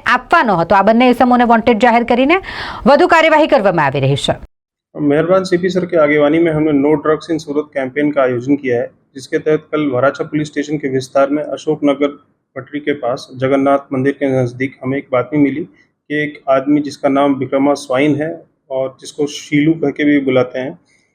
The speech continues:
Speaker 2: वो वहाँ पे गांजे का बेचान करता है और उसके पास काफ़ी ज़्यादा मुद्दा माल वहाँ पे है।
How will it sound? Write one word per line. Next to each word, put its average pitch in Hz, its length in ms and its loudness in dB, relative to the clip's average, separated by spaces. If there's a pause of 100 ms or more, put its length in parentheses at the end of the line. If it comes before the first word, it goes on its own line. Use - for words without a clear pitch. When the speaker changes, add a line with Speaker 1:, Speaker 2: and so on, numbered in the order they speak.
(320)
Speaker 2:
वो 156 200 0
वहाँ 147 200 2
पे 147 140 -2
गांजे 139 320 0
का 143 140 4
बेचान 135 400 0
करता 135 400 0
है - 140 -4 (420)
और 131 180 -4
उसके - 360 -8
पास 143 320 0
काफ़ी 143 500 0
ज़्यादा 131 280 0
मुद्दा 139 300 2
माल 135 220 2
वहाँ 135 220 -2
पे 135 120 -4
है। 127 220 -2